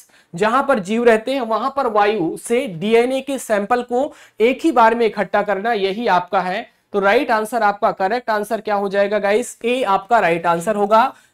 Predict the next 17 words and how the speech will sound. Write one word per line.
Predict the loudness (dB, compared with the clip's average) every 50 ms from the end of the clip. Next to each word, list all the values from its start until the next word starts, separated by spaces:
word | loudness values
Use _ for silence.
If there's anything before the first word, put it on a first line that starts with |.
| _ _ 4
Collecting | 4 4 4 2 0 -4 -6 -6 -4 -4
dna | -2 0 0 0 0 -2 -2
sample | -4 -4 -4 -6 -4 -4 -4 -6 -6 -6
from | _ -2 -2 0 0 0
the | 0 0 2 4
air | 4 4 4 2 0
in | -2 -2 -2
a | -2 -2
habitat | -2 -2 -2 -2 -2 -2 -2 -4 -4 -6 -2 0
at | 0 0 0 0
one | 0 0 0 0
time, | -2 -2 -2 -2 -2 -2
that | -2 -2 -2 -2
is | -4 -8 -8 0
called | 4 4 4 4 4 0 -2 0
aerial | 0 0 2 0 0 0 0 -2
metagenomics। | -2 -2 -2 -2 -2 -2 -2 -2 -2 -2 -2 -4 -4 -6